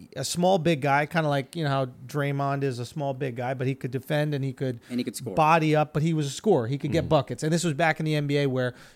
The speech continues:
Speaker 1: you could, you know, mid-range games still exist, et cetera. But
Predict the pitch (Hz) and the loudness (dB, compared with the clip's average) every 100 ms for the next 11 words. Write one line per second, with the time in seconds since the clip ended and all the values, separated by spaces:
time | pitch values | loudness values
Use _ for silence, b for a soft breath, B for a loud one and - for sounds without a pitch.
0 | B 151 151 156 127 131 180 135 131 147 | B -2 0 0 -2 -4 -2 0 0 0
1 | 139 135 120 139 135 123 143 127 117 127 | 0 -4 -4 -4 -4 -6 -4 -4 -4 -4
2 | 127 135 131 117 165 | -4 0 0 2 0